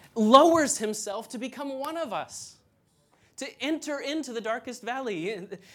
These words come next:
This is why the psalmist, he, he, in, in the deepest confusion and in the deepest darkness, he says, "He is comforted." He says, "Why? He,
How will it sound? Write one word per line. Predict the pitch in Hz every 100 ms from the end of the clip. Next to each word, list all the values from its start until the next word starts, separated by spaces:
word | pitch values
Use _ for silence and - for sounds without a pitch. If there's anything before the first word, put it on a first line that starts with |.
| -
This | 180 277 302
is | 311
why | 262 254
the | 220
psalmist, | - 262 269 226 - - _ _
he, | 240
he, | 196 226 185 _ 208 -
in, | 233 240 233
in | 214
the | 196
deepest | 175 202 277 285 302 -
confusion | 254 226 233 233 220 185
and | 170
in | 170
the | 170
deepest | 165 233 254 262 -
darkness, | 180 180 165 156
he | 170
says, | - 170 151 143 _ _ -
"He |
is | 139 -
comforted." | 127 120 104 98 _ _ _ _ _ _ _ _ _ _ _ _ _ _ _ _ _ _ _ _ _ _ _
He | 131
says, | - 131 117
"Why? | 123 156 143 -
He, | 131